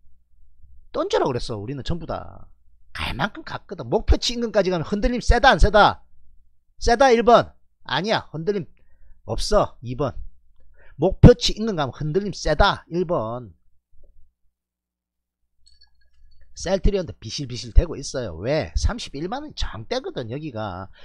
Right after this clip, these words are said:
쉽게 넘어갈 수 있는 자리가 아니에요. 제가 생각할 때. 그러나 여기서 자꾸 장을 받고 있는데 세게 안 밀리면 적당히 이평선도 올라오지 않습니까? 이십팔만 칠천 원 이런 때 적당히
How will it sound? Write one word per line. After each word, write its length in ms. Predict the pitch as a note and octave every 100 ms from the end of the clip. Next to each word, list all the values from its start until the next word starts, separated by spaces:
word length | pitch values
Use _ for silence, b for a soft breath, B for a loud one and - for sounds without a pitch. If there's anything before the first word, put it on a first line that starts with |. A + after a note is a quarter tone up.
| B
쉽게 420 | - - - -
넘어갈 440 | G3+ D3+ C4 B3+ -
수 120 | A#3+
있는 140 | D3
자리가 440 | - - A3+ - -
아니에요. 540 | - - A#2+ G#3+ C4+
제가 200 | - -
생각할 320 | G#2 A#2 A2 D#2
때. 240 | - - - _ b b
그러나 680 | - G#3+ G3+ - B2+ C3 G#2 - - - - - -
여기서 260 | A3 A#3+
자꾸 400 | - - - -
장을 280 | F#3+ C#3 F#3
받고 260 | A3 A#3 F3+
있는데 260 | D3+ E3
세게 360 | D3 - E3+ A#3+
안 260 | G#3 C#3+
밀리면 720 | C#3+ G3 B3 A#3 C3+ C#3+ C3+ F2+ - - -
적당히 680 | - - - D3 D#3 A3 D#3
이평선도 480 | A#2+ G3+ G3+ A3+ D#3
올라오지 320 | G#3+ B3 F3+
않습니까? 640 | F3+ C3+ A#2 - D#3+ C3+ F2+ b b b b
이십팔만 760 | - C#3+ - - - B3 A#3+ A#3+
칠천 340 | - B3 A#3+
원 80 | G3+
이런 260 | G#3 B3 B3
때 280 | - A#3+
적당히 1000 | E3+ F#3 - - G3+ G3 G#3 C4+ A3 G#2